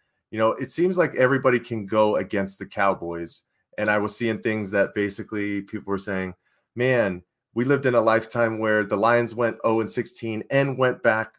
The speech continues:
or, and went to a conference championship before the Dallas Cowboys ever went back to one from the nineties. Isn't life grand?" But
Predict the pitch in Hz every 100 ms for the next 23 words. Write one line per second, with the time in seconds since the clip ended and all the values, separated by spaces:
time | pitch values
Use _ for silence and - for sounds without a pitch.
0 | _ 117 120 135 135 139 135 123 - -
1 | 127 123 - 127 127 120 - 139 131 -
2 | 123 - 107 - 131 131 127 110 95 -
3 | 110 113 110 120 117 107 107 101 - _
4 | _ - 139 123 117 104 117 110 - 107
5 | 101 98 95 113 101 104 104 98 85 82
6 | - _ _ _ 127 127 139 117 113 110
7 | - 104 87 80 76 _ _ _ _ -
8 | _ - 120 117 -